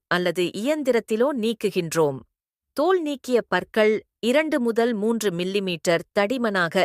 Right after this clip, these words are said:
நறுக்கப்படுகின்றன. இந்த துண்டுகள் ஐம்பத்தைந்து முதல் அறுபது டிகிரி செல்சியஸ் வெப்பநிலையில் சுமார் ஆறு முதல் எட்டு மணி நேரம் வரை உலர்த்தப்படுகின்றன. இதனால்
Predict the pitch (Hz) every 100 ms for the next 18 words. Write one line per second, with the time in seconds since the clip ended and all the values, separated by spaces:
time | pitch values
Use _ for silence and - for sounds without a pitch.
0 | - 196 220 - 202 165 151 165 151 156
1 | 147 131 _ _ _ - 196 185 175 -
2 | 220 254 254 190 143 - - _ 196 247
3 | 254 240 220 214 208 208 - 208 226 226
4 | - 240 302 277 254 214 214 202 226 214
5 | 190 185 - 180 - 160 165 - 190 160
6 | 156 180 196 - - - 269 277 277 -
7 | 220 349 330 240 233 254 - 196 202 -
8 | 233 214 214 208 294 277 180 170 180 -
9 | 214 247 247 202 170 160 165 151 151 147
10 | - _ _ _ _ 185 185 170 214